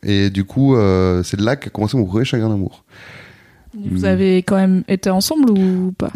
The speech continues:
Speaker 1: Officiellement, une semaine.
Speaker 2: Oh.
Speaker 1: Ouais.
Speaker 2: Et officieusement, le, le coup de foudre, il a duré combien de temps ?
Speaker 1: Deux mois.
Speaker 2: C'est pas beaucoup,
Speaker 1: Deux
Speaker 2: une
Speaker 1: mois et
Speaker 2: semaine
Speaker 1: demi.
Speaker 2: sur deux mois.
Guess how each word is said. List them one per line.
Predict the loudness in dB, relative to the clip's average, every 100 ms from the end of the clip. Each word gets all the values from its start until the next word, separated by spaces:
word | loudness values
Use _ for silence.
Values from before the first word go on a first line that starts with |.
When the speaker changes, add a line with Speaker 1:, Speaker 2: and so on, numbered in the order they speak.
| -12 _ _
Speaker 1:
Officiellement, | -2 -2 0 2 2 -2 -10 -20 _ _ _ -2
une | -2
semaine. | -2 -6 -6 -10 -16 -20 -20 -20 -20 -8
Speaker 2:
Oh. | -4 -4 -4 -6 -4 -6 -6 -8
Speaker 1:
Ouais. | -6 -4 -6 -6 -6 -8 -12 -10
Speaker 2:
Et | -2 0 -2 -6 _ -6
officieusement, | -6 -4 -4 0 0 2 2
le, | 2 2 2 0 0 -2 -6
le | -6 -6
coup | -4
de | -4
foudre, | -2 0
il | 0
a | 0
duré | 0 -2
combien | -2 0 2 0
de |
temps ? | -2 0
Speaker 1:
Deux |
mois. | 2 2 0 -2 -6 -10 -20 -20 -20 -20 -20 _
Speaker 2:
C'est | -14 -4
pas | 0
beaucoup, | 0 0
Speaker 1:
Deux | 2
Speaker 2:
une | 2
Speaker 1:
mois |
et | 4
Speaker 2:
semaine | 2
Speaker 1:
demi. | 2
Speaker 2:
sur | -2 -4
deux |
mois. | -6